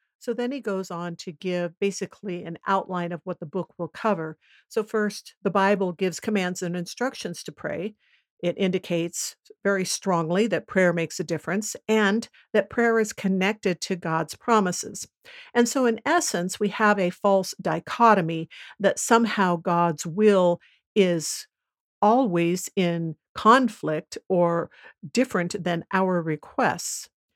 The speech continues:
Instead, we should see it more that our praying is part of his will. He lists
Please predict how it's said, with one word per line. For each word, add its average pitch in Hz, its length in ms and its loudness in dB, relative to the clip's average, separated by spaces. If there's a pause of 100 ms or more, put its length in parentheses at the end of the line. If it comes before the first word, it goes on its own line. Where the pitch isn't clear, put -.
(360)
Instead, 190 580 2
we 180 120 -2
should 165 240 -6
see - 240 -2
it 180 100 -2
more 175 320 0
that 160 280 -2
our 175 200 0
praying 170 640 -2
is 220 340 2
part 175 400 0
of 170 220 -2
his 165 340 -4
will. 151 400 -2 (800)
He 208 180 4
lists 180 540 0